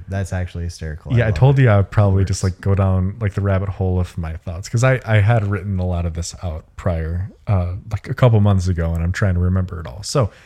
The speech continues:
Speaker 2: that's, I'll, I'll just answer your question, say that's how I would define the human being as, um,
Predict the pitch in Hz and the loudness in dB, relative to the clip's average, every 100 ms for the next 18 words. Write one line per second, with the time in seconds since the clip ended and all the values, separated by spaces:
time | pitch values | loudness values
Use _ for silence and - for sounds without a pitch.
0 | - _ - 147 - - - - _ _ | -20 _ -4 -4 -4 -8 -10 -16 _ _
1 | _ 101 107 104 101 - 117 - 123 117 | _ -2 2 2 2 2 0 2 0 2
2 | 95 90 90 - 80 - 110 110 - 101 | 0 0 -4 -6 -6 0 0 2 0 0
3 | 95 92 - 92 90 95 - - - - | 0 -2 -4 -2 -2 -4 -8 -20 -20 -8
4 | 95 110 104 98 127 135 143 - 104 95 | 2 4 4 4 2 2 0 0 2 2
5 | 87 - _ _ _ _ _ _ - 104 | 0 -6 _ _ _ _ _ _ 2 4
6 | 92 90 90 95 | 4 2 -2 -6